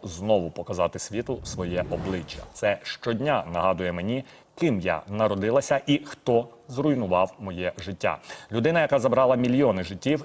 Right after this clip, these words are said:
і зруйнувала моє». При цьому Ліза Луїза досі жодного разу не висловилася про страждання українських чи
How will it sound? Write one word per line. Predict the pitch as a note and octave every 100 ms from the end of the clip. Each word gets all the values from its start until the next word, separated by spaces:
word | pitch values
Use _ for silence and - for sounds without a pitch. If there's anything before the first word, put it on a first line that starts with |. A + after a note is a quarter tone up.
| -
і | A#2+ B2+
зруйнувала | G2+ G#2 G2 F#2 F2+ F#2 F2+ F#2 -
моє». | F#2+ G2+ F2 - -
При | G2+
цьому | E3+ D#3+ A2+ A2
Ліза | A2+ G#2 F#2 F2
Луїза | G#2 G2 G#2+ D3 C#3+
досі | G2 B2 C#3+ B2+
жодного | F#2+ A2+ A2 C3 C#3
разу | A#2+ G2 G#2
не | G#2+
висловилася | A2+ E3 A2 F#2 F#2 -
про | - F#2
страждання | - F2+ G2+ F#2+
українських | F#2 - G#2+ D3 - G2+
чи | -